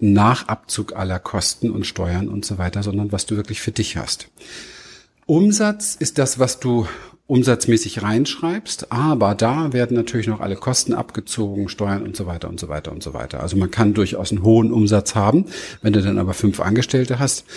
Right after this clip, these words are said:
<laughs> was natürlich am Anfang im Coaching-Business nicht unbedingt der Fall ist, aber auch da kann man seine Kosten hochjubeln,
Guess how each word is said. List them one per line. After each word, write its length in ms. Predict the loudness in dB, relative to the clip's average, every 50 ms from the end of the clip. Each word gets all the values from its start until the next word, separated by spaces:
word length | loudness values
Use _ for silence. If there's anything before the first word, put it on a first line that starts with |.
| -16 -16 -10 -4
<laughs> 720 | -2 0 0 0 0 0 0 0 -2 -6 -8 -8 -8 -8 -4
was 160 | -4 -2 -2
natürlich 260 | 0 0 0 0 0
am 80 | 0 0
Anfang 360 | 0 0 0 0 0 -2 -2
im 80 | -2
Coaching-Business 640 | -4 -4 -4 -4 -4 -4 -4 -4 -4 -2 -2 -2 -2 -2
nicht 160 | -2 -2 -2
unbedingt 320 | -2 -2 -2 -4 -6 -6
der 80 | -8 -6
Fall 200 | -6 -4 -2 -2
ist, 140 | -2 -2 0
aber 180 | 0 0 0
auch 120 | -2 -2 -4
da 160 | -4 -4 -2
kann 160 | 0 2 4
man 100 | 4 4
seine 200 | 6 4 2 2
Kosten 360 | 2 0 -2 0 0 2 2
hochjubeln, 720 | 4 4 2 2 0 2 2 2 4 4 4 4 4 0